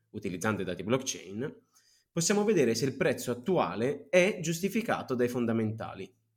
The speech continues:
Mentre alcuni semplici indicatori sono resi disponibili dai dati on-chain,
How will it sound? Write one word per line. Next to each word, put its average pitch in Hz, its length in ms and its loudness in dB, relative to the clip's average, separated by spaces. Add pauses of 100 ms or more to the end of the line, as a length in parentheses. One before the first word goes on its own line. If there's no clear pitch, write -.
(1500)
Mentre 247 260 2
alcuni 190 260 6
semplici 160 380 2
indicatori 123 640 2
sono 120 240 -2
resi 131 240 2
disponibili 113 580 2
dai 110 140 2
dati 113 180 2
on-chain, 135 840 -4